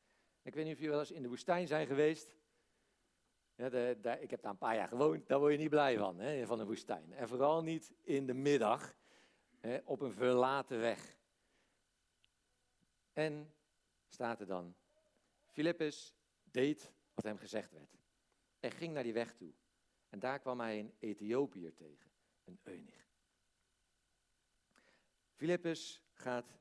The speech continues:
de woestijn en dan komt hij dus iemand tegen. En, eh, de, de, een eunuch is een, iemand die ontmand is. En daardoor mocht hij allerlei taken doen bij de koning of de koningin. Eh, maar voor de rest mocht hij eigenlijk aan weinig dingen deelnemen.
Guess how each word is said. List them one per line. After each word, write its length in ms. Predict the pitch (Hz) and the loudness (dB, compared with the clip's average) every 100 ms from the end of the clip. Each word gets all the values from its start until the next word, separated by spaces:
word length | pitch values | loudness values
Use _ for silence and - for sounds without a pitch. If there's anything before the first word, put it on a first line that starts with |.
| _ | _
de 400 | 104 107 101 - | -4 -2 -2 -8
woestijn 420 | 85 90 - 143 135 | -16 -10 -6 -4 -4
en 80 | |
dan 100 | 117 | -8
komt 200 | 117 180 | -4 -6
hij 100 | 151 | -6
dus 180 | 117 - | -12 -12
iemand 220 | 123 87 - | -14 -14 -4
tegen. 500 | 156 160 151 135 131 _ _ - | -2 -2 -4 -10 -14 _ _ -10
En, 240 | 107 117 | -8 -8
eh, 80 | 104 | -12
de, 160 | 107 110 | -14 -14
de, 160 | 120 - | -16 -12
een 160 | 110 | -12
eunuch 240 | - 139 135 | -8 -8 -8
is 220 | 120 - | -16 -18
een, 140 | - 110 | -16 -14
iemand 240 | 127 113 | -10 -10
die 160 | 113 - - | -10 -16 -8
ontmand 640 | 131 - 117 135 110 - - | -10 -4 0 0 0 -14 -14
is. 420 | 92 - - - _ _ | -14 -12 -18 -20 _ _
En 80 | - | -12
daardoor 240 | 104 107 113 | -6 -4 -6
mocht 220 | 120 - | -10 -8
hij 180 | 110 143 | -8 -4
allerlei 300 | 117 101 90 - | -2 -2 -6 -4
taken 420 | 143 143 135 104 | -2 -2 -6 -8
doen 200 | 123 123 | -8 -8
bij 100 | 92 | -10
de 80 | - | -6
koning 300 | 120 120 104 | -4 -4 -8
of 60 | |
de 60 | - | -14
koningin. 480 | 85 80 110 113 - _ _ _ _ | -16 -12 -10 -10 -16 _ _ _ _
Eh, 200 | - 101 | -8 -6
maar 360 | 98 101 196 196 _ _ _ | -4 -4 -6 -8 _ _ _
voor 140 | - - | -12 -6
de 60 | |
rest 160 | 135 - | -6 -4
mocht 200 | 123 - | -10 -8
hij 80 | 107 | -8
eigenlijk 320 | 110 113 107 | -6 -6 -6
aan 100 | 98 | -4
weinig 380 | 101 101 98 - _ - | -4 -4 -8 -16 _ -10
dingen 300 | 101 92 - | -10 -8 -4
deelnemen. 640 | 113 107 95 90 78 | -2 -2 -4 -10 -12